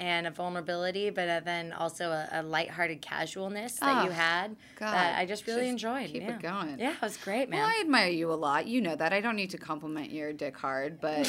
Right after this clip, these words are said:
Speaker 2: you know how much I like you, and I think you're a hard worker, and I admire your, um, career path and personal path.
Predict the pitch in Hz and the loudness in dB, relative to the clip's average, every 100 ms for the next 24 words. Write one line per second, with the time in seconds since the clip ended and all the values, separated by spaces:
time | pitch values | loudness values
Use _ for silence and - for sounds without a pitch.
0 | - 233 277 262 226 190 175 170 165 160 | 4 6 8 10 10 8 4 0 0 0
1 | 151 151 160 160 160 156 160 156 160 156 | 0 -2 0 0 0 -2 -6 -4 -4 -2
2 | 151 147 143 185 180 208 226 240 262 262 | -2 -2 -2 0 2 4 2 2 2 4
3 | 269 277 277 269 262 - 277 277 277 269 | 4 4 4 4 2 4 6 6 2 -2
4 | - 294 294 294 294 285 285 285 359 330 | -4 2 2 4 6 4 8 8 8 4
5 | 320 370 - 220 190 156 147 | 2 0 4 2 4 0 0